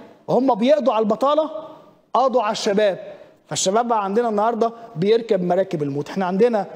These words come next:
محافظات مشهورة بالهجرة الغير شرعية، الفيوم ومحافظة البحيرة بيجي ترتيبها التاني أو التالت. حزن على قرية واحدة، قرية كوم زمران، القرية دي تبع مركز الدلنجات، واللي مات فيها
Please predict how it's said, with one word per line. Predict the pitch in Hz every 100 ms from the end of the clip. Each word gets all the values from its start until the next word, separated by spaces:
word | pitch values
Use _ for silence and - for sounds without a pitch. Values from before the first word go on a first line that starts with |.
| - -
محافظات | 180 202 208 202 196 233 254
مشهورة | 214 190 - - 233 226
بالهجرة | 185 170 208 202 190
الغير | 175 220
شرعية، | 208 180 202 233 233 - - -
الفيوم | 226 240 233 214 285 285 294 -
ومحافظة | 247 262 - 269 226 208 196
البحيرة | 175 170 226 226 220 - -
بيجي | 160 220 226
ترتيبها | 196 - 226 196
التاني | - 214 196 180
أو | 160
التالت. | - 170 135 131
حزن | - 247 196 - - - - _ _ _ _ _ _ - - _ -
على | 185 208
قرية | 254 240 202
واحدة، | 220 190 160
قرية | - 202 190
كوم | - 220 196
زمران، | 175 170 214 208 - - - -
القرية | - 208 180
دي | 185
تبع | 190 196 196 160 -
مركز | 160 202 214 185 160
الدلنجات، | 151 151 147 185 208 202
واللي | 156 143
مات | 147 196 -
فيها | - 202 180